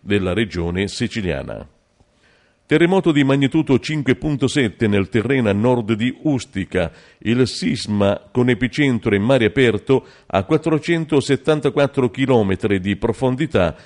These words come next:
non ha provocato alcun danno, ma la vicinanza al vulcano Marsili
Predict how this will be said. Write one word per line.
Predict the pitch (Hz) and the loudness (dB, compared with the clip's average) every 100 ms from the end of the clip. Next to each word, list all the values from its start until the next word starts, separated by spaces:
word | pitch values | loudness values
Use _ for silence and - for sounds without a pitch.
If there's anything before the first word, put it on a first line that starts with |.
| - - | -20 -4
non | 143 151 | 0 2
ha | 110 | 2
provocato | - 156 131 131 123 120 | 0 -2 0 2 2 2
alcun | 110 135 147 | 0 0 -2
danno, | 107 92 80 95 - | 2 2 0 -2 -2
ma | 123 | 0
la | 110 110 | 0 0
vicinanza | 131 120 117 113 104 113 | -2 0 2 2 0 0
al | 98 | 0
vulcano | 90 98 - 113 104 95 | -2 -4 0 0 2 0
Marsili | 95 92 - - 101 92 131 | 0 -2 -4 -6 -4 -2 -4